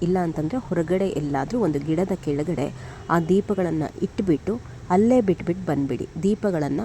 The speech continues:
ಮನೆಗೆ ತಗೊಂಡು ಹೋಗಿ, ಆ, ಇಟ್ಕೋಬಾರ್ದು ವಾಪಸ್ಸು, ಅಲ್ಲೇ ಬಿಟ್ಬಿಡ್ಬೇಕು. ಇದು ಒಂದು ಸೇವೆ.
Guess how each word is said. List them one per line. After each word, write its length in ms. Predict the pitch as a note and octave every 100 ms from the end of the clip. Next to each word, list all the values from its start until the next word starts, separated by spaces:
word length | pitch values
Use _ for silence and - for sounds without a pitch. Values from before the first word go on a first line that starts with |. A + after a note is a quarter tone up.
| -
ಮನೆಗೆ 360 | D3 C3+ B2
ತಗೊಂಡು 420 | A3+ A#3+ A3+ A3 E3+
ಹೋಗಿ, 340 | C#3+ - C#4+ - - - -
ಆ, 380 | E3+ D#3 C3+ - - -
ಇಟ್ಕೋಬಾರ್ದು 640 | E3+ - F3 C#3+ C3+ - - - -
ವಾಪಸ್ಸು, 500 | D#3+ - C#3+ - - - -
ಅಲ್ಲೇ 260 | E3+ F3+
ಬಿಟ್ಬಿಡ್ಬೇಕು. 760 | A3+ E3 - D3+ C#3 C3+ - C4+
ಇದು 180 | F3 F#3+
ಒಂದು 360 | F#3+ F3 G#3 G3
ಸೇವೆ. 360 | - C#3+ C3+